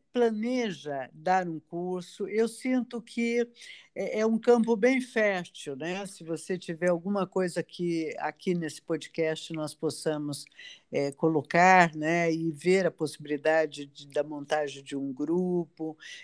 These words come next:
de, de pensarmos em estudar. Eu tenho muita sede desse tipo de estudo, né?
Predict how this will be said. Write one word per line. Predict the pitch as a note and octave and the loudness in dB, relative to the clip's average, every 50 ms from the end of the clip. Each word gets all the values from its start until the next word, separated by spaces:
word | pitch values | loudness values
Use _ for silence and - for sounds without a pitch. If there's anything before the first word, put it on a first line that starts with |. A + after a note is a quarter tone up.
| - _ - | -20 _ -16
de, | C#3 C3+ C#3+ D3 D3 C#3+ | -12 -8 -8 -6 -6 -8
de | C3+ D3 | -8 -8
pensarmos | C#3+ - D#3 D3+ D3 D3 - D#3+ D3+ D#3 D#3 D#3 D#3 D3+ - D#3 | 2 4 4 4 4 2 2 2 4 4 2 0 -2 -4 -2 0
em | D#3 D#3 | 0 0
estudar. | D3+ D3 - - - F3 D#3 C#3 D3 D3+ D#3 D#3 D#3+ D#3+ E3 E3 E3 - | 0 0 -4 -2 0 0 2 4 4 4 6 6 4 4 4 2 0 0
Eu | - E3+ F#3+ G3+ G#3+ A3 | 0 4 6 8 8 6
tenho | G#3+ - G#3 F#3+ F3 | 4 2 2 2 2
muita | F3 F3 F3 - F3 D#3 | 0 -2 -2 -2 -2 -2
sede | - - - - F#3 G3 F#3+ E3+ C#3 - C3+ | -4 -6 -6 -2 -2 -2 -2 -4 -6 -12 -12
desse | C3+ D3 C#3+ C3+ - - | -8 -8 -8 -8 -10 -14
tipo | C#3 - - D3+ C#3+ - C3 | -16 -12 -10 -10 -10 -12 -12
de | C3 C3+ | -14 -12
estudo, | B2+ - - - - D#3+ E3+ E3+ F3 E3 - - _ _ _ _ _ _ _ - _ _ _ | -12 -12 -14 -12 -10 -8 -6 -6 -6 -6 -8 -14 _ _ _ _ _ _ _ -20 _ _ _
né? | C#3 D3 D#3 D#3+ | -2 0 2 6